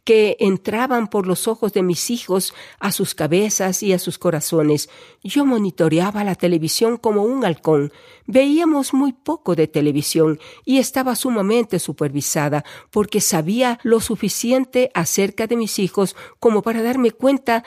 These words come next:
de que no tenían la capacidad de procesar algunas de las cosas que se presentaban visualmente en la televisión o en las películas o aún en la música. Así que yo quería que no experimenten algunas de esas cosas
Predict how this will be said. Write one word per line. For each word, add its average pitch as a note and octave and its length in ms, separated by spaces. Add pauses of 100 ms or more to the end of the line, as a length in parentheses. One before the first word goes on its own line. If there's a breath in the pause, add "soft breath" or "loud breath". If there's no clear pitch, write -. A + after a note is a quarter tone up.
(200 loud breath)
de C4 180
que C4 140
no D4 140
tenían B3+ 560
la F3 100
capacidad F3+ 640
de G3+ 100
procesar F#3 640 (280 loud breath)
algunas C4+ 400
de B3 100
las G#3+ 200
cosas B3 440
que G#3 160
se G3 160
presentaban G3+ 880 (300 loud breath)
visualmente B3 800
en F#3 80
la E3+ 80
televisión F3 720 (240 loud breath)
o A3+ 180
en G#3 100
las G3 180
películas G3 800
o A3+ 180
aún B3+ 340
en A3 120
la F3 120
música. F#3+ 580 (260 soft breath)
Así A3 300
que F#3 320 (300 soft breath)
yo C#4 180
quería C#4+ 340
que C4+ 180
no B3+ 140
experimenten A3 760
algunas F3 420
de E3 80
esas D3+ 220
cosas F#3+ 460